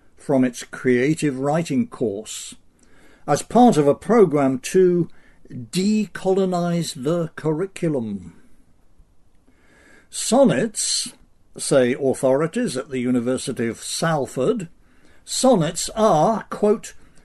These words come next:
"products of white Western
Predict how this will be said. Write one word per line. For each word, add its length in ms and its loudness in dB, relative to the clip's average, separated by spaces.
"products 760 2
of 180 0
white 580 -2
Western 720 -2